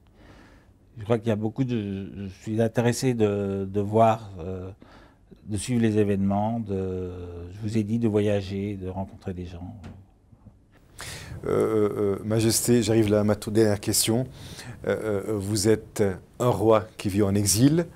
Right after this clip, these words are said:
Speaker 2: euh, vous adorez votre pays, vous ne pourrez jamais retourner pour y vivre,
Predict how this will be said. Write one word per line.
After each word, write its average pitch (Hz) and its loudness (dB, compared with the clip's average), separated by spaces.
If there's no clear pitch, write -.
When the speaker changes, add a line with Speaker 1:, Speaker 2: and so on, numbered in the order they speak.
Speaker 2:
euh, 113 2
vous 110 0
adorez 117 6
votre 107 0
pays, 113 2
vous 95 -6
ne 98 -6
pourrez 107 0
jamais 120 2
retourner 104 0
pour 101 -6
y 92 -2
vivre, 151 2